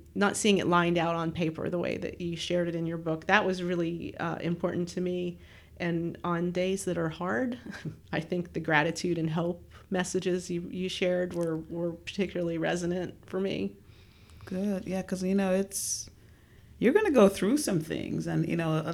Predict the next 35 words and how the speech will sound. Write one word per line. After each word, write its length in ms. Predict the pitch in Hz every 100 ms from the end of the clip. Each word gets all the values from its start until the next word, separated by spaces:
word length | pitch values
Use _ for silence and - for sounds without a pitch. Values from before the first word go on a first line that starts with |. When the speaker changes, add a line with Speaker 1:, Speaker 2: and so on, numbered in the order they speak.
| -
Speaker 2:
even 260 | 175 208 214
though 180 | 196 190
you're 180 | 180
walking 600 | 160 156 160 165 - 160 165
in 120 | 151
your 120 | 147
passion, 520 | - 151 156 147 156
you're 140 | 151 151
doing 300 | 151 151 151
what 180 | 151 151
you 80 |
think 300 | 156 147 143
you're 100 | 147
called 480 | - - 170 160 160
to 80 | 160
do, 340 | 156 156 156
and 100 | 147
it's, 220 | 143 - - - - - - - -
there's 200 | - 190
still 220 | - 233
gonna 180 | 240 202
be 140 | 165 156
rough 300 | 147 147 -
times. 480 | - - - - -
So 160 | 170
I 40 | 165
really 360 | 165 175 175
just, 460 | 175 160 - - - - - - - - -
I 120 | 160
really 280 | 160 175 180
try 300 | - 180 170
to 160 | 170
be 260 | 165 160 160
transparent 1120 | 160 160 147 - - 151 147 147 151 151 - -
and, 380 | 156 151 175